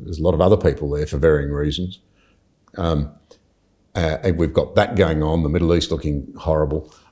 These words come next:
Iran, you know, uh, uh, American support, uh, for Ukraine, at least on the right end of the, uh, Republican Party, looking a little shaky.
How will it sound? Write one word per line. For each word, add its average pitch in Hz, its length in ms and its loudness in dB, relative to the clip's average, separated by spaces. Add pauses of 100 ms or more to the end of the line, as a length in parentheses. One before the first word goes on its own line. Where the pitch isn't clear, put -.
(140)
Iran, 90 460 2
you 90 80 4
know, 85 100 2
uh, 85 640 -4
uh, 87 40 -4
American 87 500 2
support, - 760 -2
uh, 76 180 -4
for - 180 -10
Ukraine, 87 640 -2
at - 160 -6
least 87 320 -2
on 76 180 -4
the 73 220 -4
right 87 380 2
end 82 220 0
of 76 200 -2
the, 73 380 -2 (520)
uh, 76 120 -4
Republican 85 640 -2
Party, 85 400 0
looking 87 260 -2
a 85 40 0
little 85 220 -2
shaky. 80 600 -2